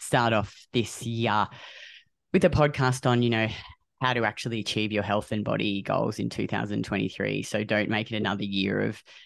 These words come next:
you know, how many of you, well, I know, well, so many of the women that listen to this podcast are being like I once was and just jumped from diet to diet year after year. And I'd spend every year just looking back and thinking, "Okay, like, I didn't get there this year,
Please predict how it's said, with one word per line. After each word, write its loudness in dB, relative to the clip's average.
you -4
know, 0
how -2
many 0
of -6
you, 2
well, 4
I 6
know, 6
well, -2
so 0
many 4
of 0
the -2
women 4
that 0
listen -4
to -4
this -4
podcast -2
are -2
being 0
like -2
I 4
once 2
was 2
and 2
just 0
jumped -2
from 2
diet 4
to -12
diet 0
year 2
after 0
year. -4
And 2
I'd 4
spend 4
every -2
year -10
just -16
looking -4
back -2
and -10
thinking, -12
"Okay, -12
like, -10
I -12
didn't -8
get -8
there -4
this -14
year, -8